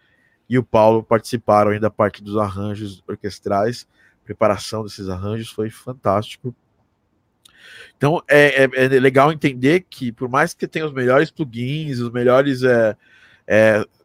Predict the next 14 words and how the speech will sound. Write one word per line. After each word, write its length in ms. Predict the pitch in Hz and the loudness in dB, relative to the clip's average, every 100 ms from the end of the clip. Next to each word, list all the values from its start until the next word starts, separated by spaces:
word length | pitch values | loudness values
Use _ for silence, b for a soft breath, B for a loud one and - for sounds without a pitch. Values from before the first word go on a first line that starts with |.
| _ _ | _ _
você 160 | - 123 | -2 0
vai 80 | 123 | 0
fazer 200 | 131 139 | 2 2
a 40 | |
música, 640 | 131 143 143 120 - 110 - _ _ _ - | 2 2 2 0 -2 -4 -4 _ _ _ -6
é, 200 | 107 - _ | -4 -6 _
orquestrada 840 | 110 - 110 - 123 123 113 101 - | -6 -4 -6 2 4 4 2 -4 -4
pra 100 | - | -8
tocar 500 | 101 113 - 120 127 | -6 -8 0 2 2
em 40 | 117 | 0
um 100 | 113 | -6
evento, 520 | 101 104 120 117 110 | -6 -4 -6 -6 -12
num 120 | 104 | -14
show, 500 | 104 - 123 123 110 | -12 -2 0 2 -2